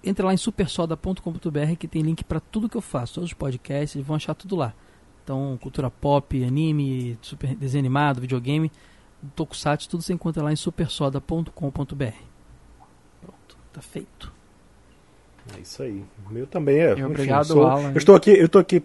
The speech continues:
Speaker 2: né, como todo mundo, tô com vocês aqui em todos os podcasts que eu posso. Também às vezes tô lá com o Caio, né, no Super Soda.
Speaker 1: Tá comigo
Speaker 2: E
Speaker 1: lá, sim.
Speaker 2: <laughs> e também, se Deus quiser, eu vou botar pra frente meus projetos particulares também, mais de, fala mais de Cavaleiros, fala mais de outras coisas também,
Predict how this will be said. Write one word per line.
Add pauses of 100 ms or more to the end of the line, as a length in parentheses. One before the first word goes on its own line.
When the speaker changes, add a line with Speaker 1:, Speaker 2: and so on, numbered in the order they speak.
Speaker 2:
né,
como
todo
mundo,
tô
com (100)
vocês
aqui
em
todos
os
podcasts
que
eu
posso. (760)
Também
às
vezes
tô
lá
com
o
Caio,
né,
no
Super
Soda.
Speaker 1:
Tá
comigo
Speaker 2:
E
Speaker 1:
lá,
sim. (520)
Speaker 2:
<laughs>
e
também,
se
Deus
quiser,
eu
vou
botar
pra
frente
meus
projetos
particulares
também,
mais
de,
fala
mais
de
Cavaleiros,
fala
mais
de
outras
coisas
também,